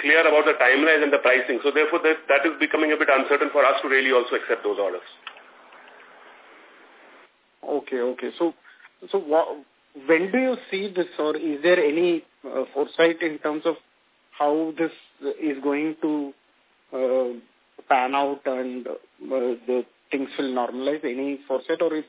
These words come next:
Speaker 2: just, uh, we, we are just waiting for things to normalize? Is there anything?
Speaker 1: So we are only, we are only praying that, you know, this gets, uh, contained as rapidly as it can so that we can do our business, uh, you know, as, uh, you know, we've been doing. So it's only a wish that, you know, we want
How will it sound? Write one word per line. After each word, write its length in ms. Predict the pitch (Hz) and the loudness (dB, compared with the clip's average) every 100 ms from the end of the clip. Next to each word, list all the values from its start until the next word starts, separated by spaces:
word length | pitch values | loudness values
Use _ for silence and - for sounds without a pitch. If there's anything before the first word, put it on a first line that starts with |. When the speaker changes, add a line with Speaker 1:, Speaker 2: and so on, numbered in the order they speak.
| _ | _
Speaker 2:
just, 220 | - 143 147 - - | -6 -6 -8 -16 -8
uh, 300 | 120 123 123 - - 127 | -4 -2 -4 -10 -18 -8
we, 140 | 127 120 | -6 -4
we 160 | 127 | 0
are 80 | 127 127 | 0 -2
just 220 | 135 131 | -6 -6
waiting 320 | 127 120 131 123 | -6 -8 -10 -8
for 120 | 131 123 | -8 -8
things 160 | 127 117 - | -12 -12 -12
to 60 | |
normalize? 420 | 120 107 107 135 - | -12 -12 -12 -16 -14
Is 120 | 135 - | -14 -4
there 120 | 123 | -4
anything? 180 | 117 120 | -2 -6
Speaker 1:
So 60 | 117 | -4
we 120 | 120 | -4
are 100 | 143 | -6
only, 240 | 156 165 - | -8 -8 -2
we 80 | 143 | 4
are 80 | 151 | 6
only 200 | 156 175 | 6 4
praying 360 | 139 139 156 156 | 4 4 6 4
that, 180 | 151 151 | 4 4
you 60 | |
know, 180 | 147 147 | 4 4
this 120 | 143 - - | 2 -2 0
gets, 160 | 135 - - | 0 0 2
uh, 160 | 120 | 2
contained 560 | 117 120 131 147 147 135 113 - - | 4 0 4 4 4 2 -2 -6 0
as 160 | 117 131 135 | 2 4 4
rapidly 400 | 139 139 131 135 | 4 2 4 4
as 160 | 127 | 2
it 80 | 120 | 2
can 200 | 131 135 | 2 2
so 100 | 135 | 2
that 140 | 127 123 | 2 2
we 120 | 120 | 0
can 280 | 131 113 101 - - | 0 -2 -6 -16 -8
do 180 | 123 135 | 0 4
our 400 | 135 127 120 107 | 6 6 4 2
business, 300 | 117 123 135 - 123 | 2 4 4 4 4
uh, 80 | |
you 80 | 117 | 6
know, 160 | 120 117 90 | 4 2 2
as, 320 | 120 120 110 117 | 4 4 0 2
uh, 240 | 113 - | 2 2
you 80 | 117 | 0
know, 80 | 117 | 0
we've 200 | 113 113 | -2 -4
been 140 | 113 | 0
doing. 300 | 120 113 117 - - - - | 2 2 0 -6 -16 -8 0
So 80 | |
it's 160 | 131 131 | 0 2
only 380 | 135 147 160 160 | 2 4 4 4
a 140 | 190 | 4
wish 200 | 143 143 - - | 4 2 0 2
that, 160 | 127 127 | 2 4
you 80 | |
know, 100 | 139 | 2
we 140 | 127 123 | 2 2
want 300 | 120 135 | 2 2